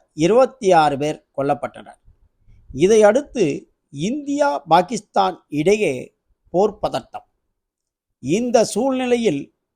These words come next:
நேற்று நள்ளிரவு இந்திய இராணுவம் பாகிஸ்தானின் ஆக்கிரமிப்பு பாகிஸ்தான் பகுதியில் தீவிரவாத முகாம்களை நோக்கி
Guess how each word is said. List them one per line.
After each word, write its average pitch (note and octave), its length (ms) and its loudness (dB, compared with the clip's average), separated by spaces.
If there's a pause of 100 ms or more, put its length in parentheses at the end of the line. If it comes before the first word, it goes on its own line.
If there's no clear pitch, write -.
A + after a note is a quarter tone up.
(180)
நேற்று G#3+ 480 -4
நள்ளிரவு G#3+ 540 -2 (840)
இந்திய C#4 500 2
இராணுவம் F#3+ 640 2 (680)
பாகிஸ்தானின் G3 880 0 (400)
ஆக்கிரமிப்பு A#3 880 -2
பாகிஸ்தான் E3+ 680 -2
பகுதியில் D#3+ 640 0 (680)
தீவிரவாத A3+ 600 6
முகாம்களை F3+ 720 0
நோக்கி D#3+ 500 -4